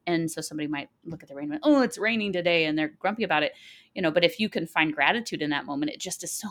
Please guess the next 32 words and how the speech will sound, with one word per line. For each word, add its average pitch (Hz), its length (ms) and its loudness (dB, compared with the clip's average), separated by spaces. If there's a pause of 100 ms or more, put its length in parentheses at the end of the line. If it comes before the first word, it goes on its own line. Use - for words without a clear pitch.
much 165 220 -8
easier 180 360 -4
to 156 180 -8
deal 160 360 0
with 147 220 -2 (300)
hardships 185 500 4
or 175 60 -2
disappointments 165 680 -2
and 156 80 -2
those 147 160 -4
other 147 160 -8
things 151 240 -8
that - 140 -20
come 143 160 -10
along. 185 400 -2
And, 156 120 -4 (240)
and 214 120 0
actually 247 240 0
psychologically, 185 720 -4
that's, 202 280 0
that's 214 220 0
kinda 247 260 2
where 180 180 4
it 156 80 0
is 160 160 2
for - 120 -10
me. 214 400 -2
If 175 200 -2
you 240 100 -2
can 214 320 0 (380)
be 202 120 -2
grateful, 277 640 0